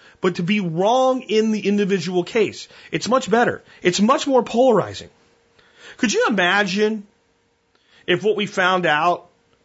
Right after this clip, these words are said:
about this is the cop really did shoot the guy in the back from his window, like some of the idiot witnesses said, that didn't even, that admi-, later admitted they never even saw what happened?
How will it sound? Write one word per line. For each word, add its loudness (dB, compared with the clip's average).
about 0
this -2
is -8
the -6
cop 0
really -2
did -4
shoot -6
the -8
guy 2
in 0
the -4
back 0
from -6
his -2
window, 2
like 2
some 0
of 2
the -2
idiot 2
witnesses -2
said, 0
that -6
didn't 2
even, 0
that -2
admi-, 0
later 0
admitted -2
they 0
never 0
even -2
saw 0
what 0
happened? -2